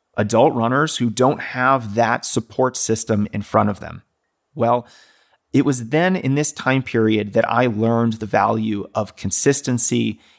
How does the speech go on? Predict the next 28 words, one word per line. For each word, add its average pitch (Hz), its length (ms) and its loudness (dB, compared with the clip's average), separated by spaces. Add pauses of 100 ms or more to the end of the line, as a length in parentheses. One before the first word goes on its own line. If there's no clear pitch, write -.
(140)
and 113 320 2
of 104 160 -4 (100)
intrinsic 117 720 0
motivation. 98 720 -2 (160)
And 110 120 2
it - 140 -2
wouldn't 160 240 2
have 185 100 -6
happened 113 500 -2 (260)
if - 120 -4
I 117 80 6
didn't 165 260 0
have 127 300 0
that 113 240 0
one 156 640 0 (240)
runner 120 440 0
friend 107 580 0
next 123 380 -2
to 110 80 0
me 98 280 -4 (200)
most 135 400 2
days, 110 500 -2 (460)
helping 113 400 2
me 117 140 2
be 104 460 -2
more 104 220 0
consistent. - 680 -4 (760)
Now, 120 300 0